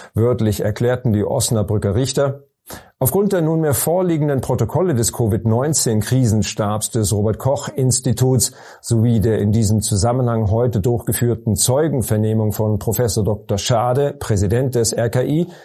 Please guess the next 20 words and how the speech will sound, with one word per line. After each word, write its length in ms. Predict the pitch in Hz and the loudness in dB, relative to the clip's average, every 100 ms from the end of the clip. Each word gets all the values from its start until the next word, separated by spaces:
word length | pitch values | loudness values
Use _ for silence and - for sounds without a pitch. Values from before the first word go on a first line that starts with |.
| - - - | -20 -20 -4
sei 160 | 143 | 0
die 80 | 160 | 2
Unabhängigkeit 880 | 190 220 113 131 120 110 - 110 107 | 2 0 0 0 0 -2 -2 0 0
der 60 | 113 | 0
behördlichen 640 | 107 113 139 139 120 123 | 2 2 2 0 -2 0
Entscheidungsfindung 1040 | 110 110 127 123 135 123 - 139 131 127 | 0 0 0 2 0 0 0 0 0 0
in 180 | 131 147 | 0 -2
Frage 560 | 131 - 131 120 107 104 | -2 -2 -2 0 0 -2
zu 200 | - 107 | -2 -2
stellen. 420 | - 113 113 - _ _ _ - - - - | 0 -2 -2 -8 _ _ _ -20 -20 -20 -6
Weiter 500 | 107 107 131 147 147 | -2 -2 0 0 0
habe 240 | 135 135 139 | 0 0 0
die 160 | 131 | 0
Pflegeimpfpflicht 1300 | 117 120 120 117 - 127 117 - - - 117 110 - | -2 0 0 0 0 0 0 -6 -6 -2 -2 -2 -4
gegen 240 | 123 117 | -2 0
das 240 | 110 104 - | 0 -2 -2
Recht 500 | 104 123 117 - 127 | -2 -2 -4 -4 -2
auf 220 | 113 - | -2 -2
körperliche 500 | 123 110 113 113 170 | -2 0 0 0 0
Unversehrtheit 960 | 170 143 120 107 113 110 117 127 160 | 0 0 0 2 2 2 2 0 -2